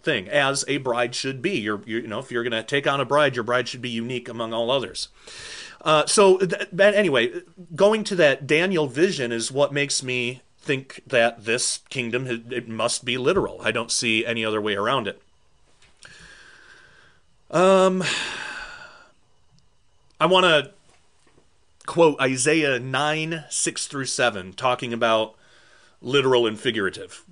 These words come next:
'Cause again, there's a big push today to say that all the kingdom stuff is, is figurative and it's stuff that we should be bringing in now or something.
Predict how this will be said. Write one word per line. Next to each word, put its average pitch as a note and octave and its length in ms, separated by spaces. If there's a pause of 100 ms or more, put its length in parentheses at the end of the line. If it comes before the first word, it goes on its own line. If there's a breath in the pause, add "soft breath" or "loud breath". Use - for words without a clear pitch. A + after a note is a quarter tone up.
(120)
'Cause C3 180
again, B2 240
there's A2 160
a A2 40
big C3+ 260
push - 340
today G2+ 300
to G2 80
say - 180
that A2+ 160
all A#2+ 120
the A2+ 80
kingdom B2 360
stuff G#2+ 320
is, F#2+ 200
is A2+ 160
figurative G#2+ 640
and G2+ 100
it's G#2 100
stuff - 220
that A2 80
we A2+ 80
should G#2+ 160
be G2+ 240 (1500 loud breath)
bringing B2 380
in G#2+ 160
now G#2+ 240
or G#2 140
something. F#2+ 380